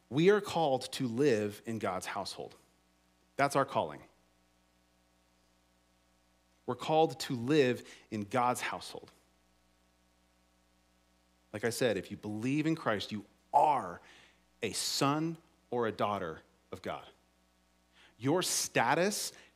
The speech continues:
has fundamentally changed forever. It's done. You are linked inextric-,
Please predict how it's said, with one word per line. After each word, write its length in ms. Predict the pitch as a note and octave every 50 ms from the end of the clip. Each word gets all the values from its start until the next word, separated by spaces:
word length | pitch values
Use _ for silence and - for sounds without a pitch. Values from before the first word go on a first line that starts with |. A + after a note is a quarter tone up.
| _ _
has 200 | - C3 - -
fundamentally 840 | - - - - D#3+ E3+ F3 E3+ E3 D#3 D#3 D#3 - D3+ C#3 B2+ A#2
changed 560 | A2 - - G2+ E2 C2+ C2+ - - - - - - _ _ _ _ _
forever. 400 | - A2+ G2 F2 E2 - - - - _ _ _ _ _ _ _ _ _ _ _ _ _ _ _ _ _ _ _ _ _ _ _ _ _ _ _ _ _ _ _ _ _ _ _ _ _ _ _ _ _ _ _ _ _ _ _ -
It's 160 | G#2 - -
done. 260 | - C3 C3+ - - - - _ _ _ _ _ _ _ _ _ _ _ _ _ _ _ _ _ _ _ _ _ _ _ _ _ _ _ _ _ _ _ _ _ _ _ _ - - - - _
You 280 | A#2 C3+ D3+ D#3+ E3 E3
are 240 | D3 C#3+ C#3 C3+
linked 500 | A#2+ G#2+ A#2+ C#3 D3 B2+ G#2+ - - - -
inextric-, 460 | B2+ C3 C#3 C3+ - - D3 C#3 C3